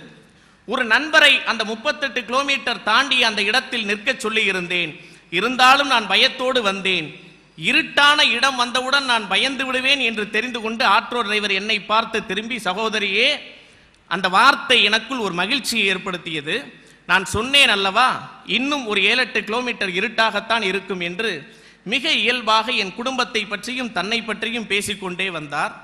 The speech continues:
எனக்கு பயம் நீங்கியது. நான் இறங்க வேண்டிய இடம் வந்தது. அந்த இடத்தில் ஆட்டோ நின்றது. ஆனால் நான் எந்த நண்பரை எதிர்பார்த்து வந்தேனோ அந்த நண்பர் அப்போது அங்கில்லை.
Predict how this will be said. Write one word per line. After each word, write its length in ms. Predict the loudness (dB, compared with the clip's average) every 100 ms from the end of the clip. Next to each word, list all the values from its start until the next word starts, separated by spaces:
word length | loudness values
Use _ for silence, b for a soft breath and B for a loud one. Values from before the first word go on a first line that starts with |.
| -20 b b b
எனக்கு 340 | -2 -2 -2 -2
பயம் 280 | 2 2 2
நீங்கியது. 880 | -2 -2 -4 -6 -6 -6 -8 -18 b b 0
நான் 240 | 0 2
இறங்க 360 | 2 2 0 0
வேண்டிய 300 | 0 0 -2
இடம் 280 | 0 0 0
வந்தது. 460 | -4 -4 -4 -2
அந்த 240 | -2 -2 -2
இடத்தில் 460 | -2 -2 -4 -2
ஆட்டோ 400 | 0 0 -2 -4
நின்றது. 760 | -4 -4 -2 -2 -2 -2 -4 -14 b b b 2
ஆனால் 640 | 6 8 8 6 2 -6
நான் 400 | 2 4 4 4
எந்த 280 | 0 2 2
நண்பரை 460 | 2 4 4 4
எதிர்பார்த்து 680 | 2 0 4 4 4 -2 -2
வந்தேனோ 360 | 2 2 4 2
அந்த 260 | 2 2
நண்பர் 340 | 0 0 2 2
அப்போது 400 | 0 -2 -4 -4
அங்கில்லை. 500 | -6 -8 -8 -10